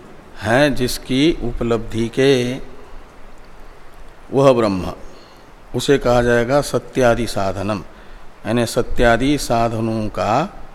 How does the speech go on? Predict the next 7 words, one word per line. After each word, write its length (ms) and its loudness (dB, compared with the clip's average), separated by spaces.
फलभूत 600 0
ब्रह्म, 420 0
सत्यादि 560 2
साधनों 600 -2
से 220 -4
प्राप्य 580 0
ब्रह्म। 400 -6